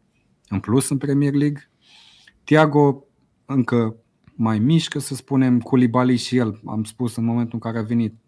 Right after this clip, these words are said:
a venit mult prea târziu la Chelsea. Foarte, foarte mare ghinion au și cu accidentările, pentru că se accidenteze și Chilwell, și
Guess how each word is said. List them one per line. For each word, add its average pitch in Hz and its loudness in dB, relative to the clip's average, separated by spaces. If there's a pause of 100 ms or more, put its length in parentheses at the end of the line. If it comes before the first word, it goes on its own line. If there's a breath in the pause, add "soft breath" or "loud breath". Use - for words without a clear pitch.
a 98 -12
venit 107 -6
mult 117 -4
prea 131 -6
târziu 123 -2
la 120 0
Chelsea. 113 -4 (840 loud breath)
Foarte, 160 6
foarte 135 0
mare 120 4
ghinion 110 0
au 110 -2
și - -10
cu - -6
accidentările, 107 -6
pentru 104 -12
că 104 -14
se - -12
accidenteze 107 -6
și - -6
Chilwell, 107 0
și 110 -6